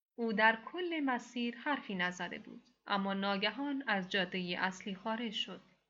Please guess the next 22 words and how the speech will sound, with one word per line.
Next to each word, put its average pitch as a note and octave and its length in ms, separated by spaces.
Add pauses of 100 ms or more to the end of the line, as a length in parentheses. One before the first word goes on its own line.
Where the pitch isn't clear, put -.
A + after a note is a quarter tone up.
(220)
صداها B3+ 440
بلند C#4 340
شد: F#3+ 360 (280)
"هی، F#4 560 (240)
چی E4+ 200
کار G4 260
می‌کنی؟ C4 600 (220)
ما C#4+ 120
باید D4 400
بریم D4 240
خونه. B3+ 540 (680)
همه B3+ 220
خسته B3+ 400
هستیم." G#3+ 640 (800)
او A3 160
پاسخ A3 480
داد: A3+ 320 (680)
"فکر A3+ 200
کنم A3+ 220
ماشین G#3 400
مشکل G#3+ 400
دارد. F3 360